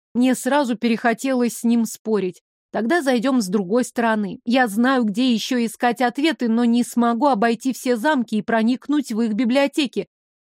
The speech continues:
В каких из замковых храмов есть книги с информацией о драконах? В том храме, где вы венчались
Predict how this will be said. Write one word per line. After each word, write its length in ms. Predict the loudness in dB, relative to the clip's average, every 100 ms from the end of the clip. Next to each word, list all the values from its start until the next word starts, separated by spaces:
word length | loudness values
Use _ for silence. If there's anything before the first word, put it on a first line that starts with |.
| _ -2
В 40 |
каких 420 | -2 0 -2 -2
из 100 | -4
замковых 600 | 0 0 0 -2 -2 -4
храмов 500 | -2 0 2 0 -2
есть 380 | -2 -2 -2 -4
книги 400 | 0 0 0 -2
с 120 | 0
информацией 800 | -2 2 0 2 0 -2 -4 0
о 80 | 0
драконах? 640 | 0 0 0 0 -2 -6 _ _ _ _ _ _ _ _ _
В 80 | _
том 260 | -2 -2
храме, 460 | -4 -4 0 0 0
где 260 | -2 0
вы 160 | 0 0
венчались 800 | 0 -2 -2 -2 0 -2 -6